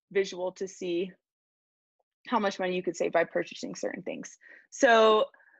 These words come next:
there is, this one is, first one is spinach. Um, I actually thought of this first to think of, like, wow, why don't we just buy, like, loose leaf spinach? Um, and I did a little more research, and I found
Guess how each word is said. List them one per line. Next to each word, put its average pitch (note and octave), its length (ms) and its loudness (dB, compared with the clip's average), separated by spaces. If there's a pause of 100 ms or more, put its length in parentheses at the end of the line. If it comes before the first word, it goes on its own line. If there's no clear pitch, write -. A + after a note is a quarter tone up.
(480)
there G3+ 400 6
is, F#3+ 480 -2 (640)
this G3 160 -8
one A3 220 -6
is, F#3 320 -4
first F#3+ 200 -4
one F#3+ 120 -8
is F3+ 160 -10
spinach. G3+ 640 -6
Um, F#3 420 2 (220)
I G3 100 4
actually A#3+ 800 0 (560)
thought F#3+ 180 4
of F#3+ 100 -4
this F#3 240 -6
first F#3 380 0
to E3+ 200 -4 (340)
think F3 160 -10
of, F3 80 -8
like, E3+ 160 -4
wow, G#3+ 260 4
why F3 160 2
don't F#3 160 -4
we F#3 100 -4
just F3 220 -8
buy, D#3 180 -2
like, E3+ 160 -2 (100)
loose E4 200 0
leaf G3+ 140 -6
spinach? - 640 -4 (300)
Um, F#3 240 4
and G3 120 0
I F#3+ 40 4
did A3+ 140 0
a C4+ 60 2
little B3 160 2
more G3 220 2
research, F3+ 840 -2 (580)
and F#3+ 640 4
I F#3+ 240 4
found A3 400 2